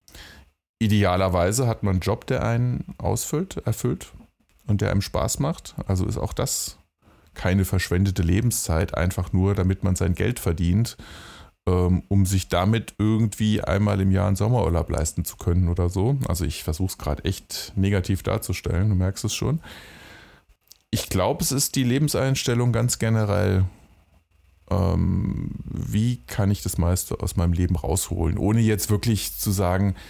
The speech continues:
hey, ich, ich finde genauso wichtig ist es mal einfach nur abzuhängen und einen Tag,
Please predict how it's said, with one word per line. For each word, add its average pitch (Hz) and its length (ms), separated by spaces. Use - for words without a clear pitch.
hey, 131 220
ich, 117 200
ich - 120
finde 151 200
genauso 139 640
wichtig - 420
ist 120 80
es 117 180
mal 104 220
einfach 117 260
nur 120 140
abzuhängen 90 560
und - 100
einen 95 120
Tag, 101 420